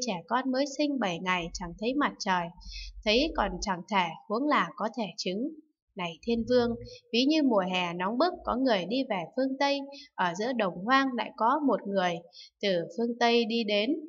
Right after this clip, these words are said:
hỏi người trước mặt: "Tôi nay bị nóng khát, biết chỗ nào có nước trong và bóng mát, làm ơn chỉ giúp." Người kia đáp: "Từ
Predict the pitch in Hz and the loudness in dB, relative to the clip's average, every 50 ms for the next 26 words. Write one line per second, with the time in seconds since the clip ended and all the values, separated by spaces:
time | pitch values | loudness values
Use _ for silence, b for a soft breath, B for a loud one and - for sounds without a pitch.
0 | - - _ _ _ _ _ _ _ B B B B B - - 180 170 170 175 | -16 -20 _ _ _ _ _ _ _ B B B B B 2 2 4 4 2 2
1 | 185 185 175 160 156 - 254 277 285 269 226 196 180 - - - _ B B B | 2 2 2 2 0 0 0 0 2 2 2 2 2 0 -4 -18 _ B B B
2 | B B B B B _ - 226 220 214 208 208 214 202 202 196 196 202 185 196 | B B B B B _ 2 2 4 4 2 2 2 2 2 2 0 0 0 0
3 | 190 180 185 214 - - 285 311 320 320 311 320 262 294 294 294 302 - 294 285 | 0 0 0 0 -2 0 2 2 2 0 -2 -2 -2 -2 0 2 2 2 2 4
4 | 247 208 185 175 170 170 190 190 208 254 294 320 311 311 311 294 285 285 269 262 | 4 4 4 4 4 0 -2 -2 0 0 0 0 0 0 2 2 2 2 2 0
5 | - 185 170 175 180 202 233 269 311 339 339 330 330 196 185 175 - 254 294 277 | 0 0 0 0 -2 -2 0 2 2 2 2 0 0 -2 0 0 0 0 0 0
6 | 277 - 220 180 156 - 240 294 330 330 - - - - - _ _ - 196 190 | 0 -2 -2 -4 -2 0 0 0 0 0 -4 -12 -20 -20 -20 _ _ -4 -2 -2
7 | 175 156 147 - 214 220 220 214 247 262 - 320 B B B B B B B - | -2 -2 -4 -2 -2 -2 2 2 2 2 2 0 B B B B B B B -2
8 | 214 | 0